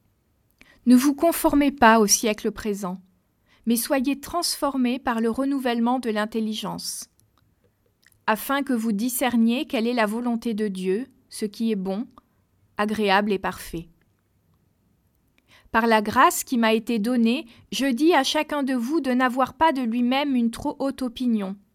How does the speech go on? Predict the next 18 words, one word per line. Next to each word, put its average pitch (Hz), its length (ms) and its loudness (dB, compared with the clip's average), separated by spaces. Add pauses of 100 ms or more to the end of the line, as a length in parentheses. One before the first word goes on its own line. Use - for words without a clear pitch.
(600)
mais 220 140 2
de 220 100 0
revêtir 247 560 0
des 254 140 -4
sentiments 233 560 -2
modestes, 226 760 -4 (440)
selon 254 400 -2
la 262 120 2
mesure 247 360 0
de 233 140 -2
foi 220 360 -4
que 233 140 -6
Dieu 214 240 -2
a 220 80 2
départie 208 520 -4
à 202 60 -6
chacun. - 540 -10 (1900)
Car, 202 480 -6